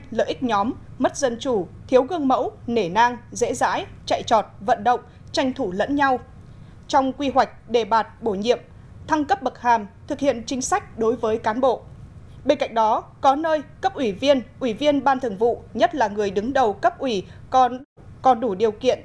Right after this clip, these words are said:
tái cử, có hiện tượng giữ mình, né tránh, ngại va chạm.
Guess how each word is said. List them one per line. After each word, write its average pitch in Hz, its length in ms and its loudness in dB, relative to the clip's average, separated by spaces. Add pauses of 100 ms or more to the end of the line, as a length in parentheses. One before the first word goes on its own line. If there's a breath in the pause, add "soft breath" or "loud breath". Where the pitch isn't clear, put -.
tái 240 240 4
cử, 240 220 0 (180)
có 269 180 4
hiện 220 220 -2
tượng 254 180 2 (100)
giữ 262 240 -4
mình, 262 300 2 (100)
né 214 200 0
tránh, 240 340 -2 (180)
ngại 226 300 2
va 220 100 2
chạm. 226 260 4